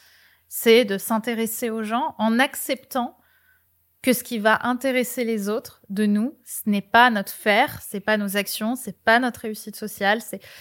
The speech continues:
c'est pas ça. Ça, c'est une, une couverture, c'est un C V, mais c'est pas nous.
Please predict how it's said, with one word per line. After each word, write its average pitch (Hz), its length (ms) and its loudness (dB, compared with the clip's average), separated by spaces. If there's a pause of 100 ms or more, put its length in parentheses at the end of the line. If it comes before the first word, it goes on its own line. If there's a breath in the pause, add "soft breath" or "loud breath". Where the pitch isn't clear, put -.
(100)
c'est - 160 -8
pas 247 160 4
ça. 233 240 2
Ça, 233 160 -6
c'est 208 220 -6
une, 185 220 -6 (260)
une 214 120 2
couverture, 240 460 2
c'est - 120 -6
un 202 60 -2
C 214 220 -2
V, 226 220 -2
mais 214 80 -4
c'est - 140 -10
pas 196 120 -4
nous. 202 220 -2